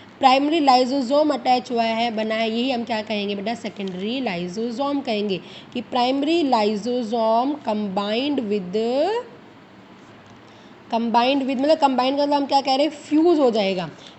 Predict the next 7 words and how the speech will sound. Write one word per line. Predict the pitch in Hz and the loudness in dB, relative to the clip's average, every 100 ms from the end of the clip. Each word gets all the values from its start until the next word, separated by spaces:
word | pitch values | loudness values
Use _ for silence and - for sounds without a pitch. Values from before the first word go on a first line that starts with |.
| - | -2
Primary | 240 240 262 294 | 2 2 0 2
lysosome | 233 226 226 262 240 269 294 | 4 4 0 -2 0 0 -2
fuse | - 254 262 240 | -4 -2 -2 -4
with | 226 185 196 | -6 -4 -2
the | 214 240 339 359 - - - - | 2 4 2 0 -12 -20 -20 -4
food | 330 349 370 381 381 320 220 | 2 6 6 6 4 2 0
vacuole, | 214 - - 320 311 | 0 -4 -4 0 2